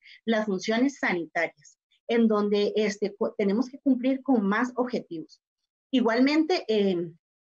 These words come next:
en el caso de tener detenciones, tenemos que cumplir con todas las pautas que ha generado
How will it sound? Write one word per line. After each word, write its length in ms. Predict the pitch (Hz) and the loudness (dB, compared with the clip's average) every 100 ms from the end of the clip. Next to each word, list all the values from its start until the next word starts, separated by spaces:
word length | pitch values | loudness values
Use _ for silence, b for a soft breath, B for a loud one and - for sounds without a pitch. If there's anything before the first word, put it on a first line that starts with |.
| _ - _ - | _ -20 _ -2
en 220 | 214 208 | 2 2
el 120 | 185 | 2
caso 280 | - - - | 0 -2 0
de 80 | 285 | 0
tener 280 | 285 269 262 | 2 0 2
detenciones, 640 | 277 320 311 269 262 339 | 0 0 0 2 2 2
tenemos 300 | - 202 214 | 0 0 0
que 120 | 247 262 | -2 -2
cumplir 420 | 311 285 277 - | 0 2 0 2
con 180 | 262 220 | 0 2
todas 240 | 208 254 | 0 2
las 160 | 294 - | -2 -2
pautas 400 | 247 247 277 - | -2 -2 -2 -4
que 100 | 208 | -4
ha 40 | |
generado 540 | 226 262 277 254 269 | 2 2 2 2 0